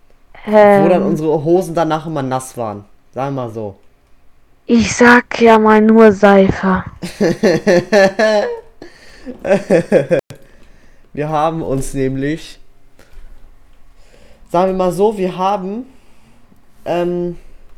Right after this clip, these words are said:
Speaker 2: ich bin, ey, wieso hab ich so ein Brain Lag die ganze Zeit? Auf jeden Fall, wir haben im Garten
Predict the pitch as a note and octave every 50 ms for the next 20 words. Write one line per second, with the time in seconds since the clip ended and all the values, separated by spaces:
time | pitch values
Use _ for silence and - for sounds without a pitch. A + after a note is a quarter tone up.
0 | - - - - - _ _ - - - - - - - - - - - - C#3
1 | B2+ - - - - - - - - - - - - A3+ A#3 A#3 G#3 G3 G3+ G3+
2 | A#3 A3+ B3+ A#3+ C4+ A#3+ C4+ A#3 F#3+ - G#3+ A#3 B3 A#3+ G#3 G3 F#3 F3+ F3+ -
3 | E3+ D3+ D#3+ D#3+ D#3 - - E3 D#3 D#3+ D#3 - - - - - - - - -
4 | - - - D3+ D#3 D3+ F3 F#3 G3 G#3 G#3+ G3+ - G3+ F3+ F3 F3+ E3+ F#3 F3
5 | F3 F3 F3+ F3+ - - D3 D#3+ D#3+ D#3+ D#3 D3+ C3+ D3 D#3 E3 C#4 - - E3
6 | E3+ F3 F#3+ A3